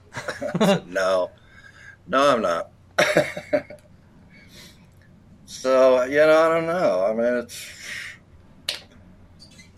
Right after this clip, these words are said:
Speaker 2: I mean,
Speaker 1: it's just no-, it's normal life for me.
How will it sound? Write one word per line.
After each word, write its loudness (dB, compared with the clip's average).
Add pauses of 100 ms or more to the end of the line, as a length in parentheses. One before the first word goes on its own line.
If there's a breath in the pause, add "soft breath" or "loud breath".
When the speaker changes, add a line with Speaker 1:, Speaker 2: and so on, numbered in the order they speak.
Speaker 2:
I 0
mean, 2
Speaker 1:
it's -4
just 0
no-, 2
it's 4
normal 4
life 6
for -8
me. -4